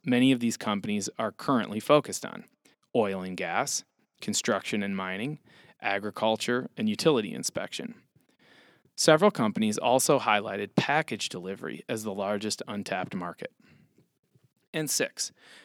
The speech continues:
ground robots will be better than aerial robots for what applications? Most experts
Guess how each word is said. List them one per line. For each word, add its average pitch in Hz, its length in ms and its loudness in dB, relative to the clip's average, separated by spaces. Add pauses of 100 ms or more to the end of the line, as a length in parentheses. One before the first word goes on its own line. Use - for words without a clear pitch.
(300)
ground 156 360 6
robots 110 480 4
will 117 160 2
be 110 140 0
better 113 340 4
than 101 220 -2
aerial 127 360 6
robots 90 540 -2
for 127 180 6
what 127 260 6
applications? 107 840 -2 (920)
Most 185 280 6
experts - 580 0